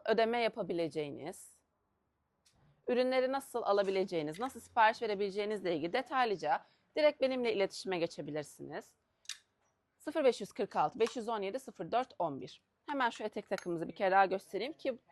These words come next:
etekli takım olarak da bir örnek üzerinden geçelim. Bir yandan bilgilendirmede bulunduğum için modellerimiz de gözümüzden kaçmasın. Biraz önce gösterdiğim triko modellerimizden de bir tane model elime almak istiyorum. Triko olarak farkı anlayabilmeniz adına bu mesela triko bir ürün.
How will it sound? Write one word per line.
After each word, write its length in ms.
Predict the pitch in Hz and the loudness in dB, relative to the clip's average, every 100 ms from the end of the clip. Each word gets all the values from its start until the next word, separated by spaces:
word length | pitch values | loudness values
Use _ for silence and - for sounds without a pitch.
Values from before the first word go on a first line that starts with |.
| _ - | _ -10
etekli 380 | 226 226 - 220 | -4 -4 -2 -2
takım 360 | 220 190 214 - | -2 -4 -6 0
olarak 400 | 170 165 156 - | 4 4 4 0
da 100 | 220 | -6
bir 120 | 214 - | -4 -2
örnek 460 | 170 165 214 - _ _ _ _ - | -2 -2 -6 -10 _ _ _ _ -2
üzerinden 500 | 190 196 170 220 240 | 6 6 6 4 2
geçelim. 360 | 208 202 170 | 0 0 0
Bir 100 | 208 | 4
yandan 360 | 208 180 175 175 | 4 4 2 2
bilgilendirmede 800 | 180 180 180 170 170 165 160 170 | 0 2 2 2 0 -2 0 0
bulunduğum 400 | 185 190 190 160 | 0 0 -2 -2
için 220 | - 269 | -4 -4
modellerimiz 560 | 233 196 180 165 151 143 | 0 4 4 2 -4 -6
de 60 | |
gözümüzden 560 | 143 165 160 135 135 135 | -2 -2 -4 -6 -6 -4
kaçmasın. 680 | 220 - 254 247 - 247 269 _ _ _ _ _ _ _ - | -6 -4 -8 -8 -4 -4 -6 _ _ _ _ _ _ _ 2
Biraz 180 | 277 262 | 6 6
önce 200 | 233 220 | 4 4
gösterdiğim 640 | 220 - 226 202 196 196 | 2 2 6 6 6 2
triko 360 | 208 226 208 202 | -2 -4 -2 0
modellerimizden 760 | 185 185 185 196 208 202 220 220 | 2 6 6 4 0 0 0 0
de 100 | 214 | -2
bir 120 | 226 | -4
tane 240 | 240 226 | -4 -4
model 240 | 226 226 208 | -4 -6 -4
elime 240 | 214 226 | -4 -2
almak 240 | 220 220 | -2 -4
istiyorum. 280 | - - 226 | -8 -6 -6
Triko 320 | - 214 - | -2 -4 0
olarak 340 | 196 170 160 - | 2 4 2 2
farkı 300 | 196 175 185 | 2 2 2
anlayabilmeniz 640 | 175 170 160 170 180 202 | -2 -2 -2 -2 -4 -4
adına 280 | 220 220 220 | -4 -4 -4
bu 80 | 247 | -2
mesela 440 | 220 - 185 220 | -2 -4 -2 -2
triko 400 | - 202 214 240 | -2 -8 -8 -8
bir 80 | 220 | -6
ürün. 300 | 240 233 240 | -4 -2 -4